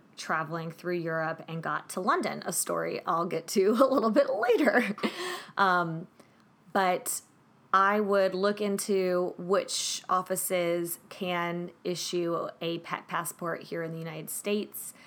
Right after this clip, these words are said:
And then when you get to Europe, like I said, if you are gonna be traveling a lot within the E U, find a vet, um, within that, that first stop of the E U country that you're in, and they should be able to issue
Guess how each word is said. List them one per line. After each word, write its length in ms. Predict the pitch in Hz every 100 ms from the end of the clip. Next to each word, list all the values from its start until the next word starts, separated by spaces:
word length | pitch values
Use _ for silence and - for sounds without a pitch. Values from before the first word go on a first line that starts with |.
| - - -
And 680 | 175 165 165 165 165 160 - -
then 640 | - 170 175 165 165 165 160 _ _ _ _
when 240 | - 185 180
you 60 | 170
get 200 | 233 233
to 120 | -
Europe, 320 | 196 180 175 - -
like 180 | 170 170
I 80 |
said, 200 | 165 165
if 180 | 165 156
you 140 | 165 170
are 180 | 170 170
gonna 160 | 180
be 120 | 180
traveling 580 | 170 - 165 165 165 160 -
a 100 | 160
lot 420 | 160 160 170 170
within 240 | 185 185 185
the 160 | 185
E 260 | 185 170 165
U, 200 | 160 160 - - _ _
find 640 | - 190 180 180 185 180 -
a 100 | -
vet, 560 | 180 175 165 165 - - -
um, 420 | 170 160 151 156 165 - -
within 580 | 170 160 175 175 170 170
that, 280 | 165 160 -
that 240 | 165 -
first 360 | - 175 170 -
stop 460 | - 170 160 - - - _ -
of 300 | 175 160 156
the 60 | 170
E 240 | 160 160
U 120 | 160 156
country 320 | 160 160 165
that 160 | 160
you're 140 | 160 160
in, 380 | 160 156 160 156 - -
and 140 | - 175
they 80 | 170
should 220 | 165 156
be 120 | 165
able 200 | 151 151
to 180 | - -
issue 440 | 156 - 160 156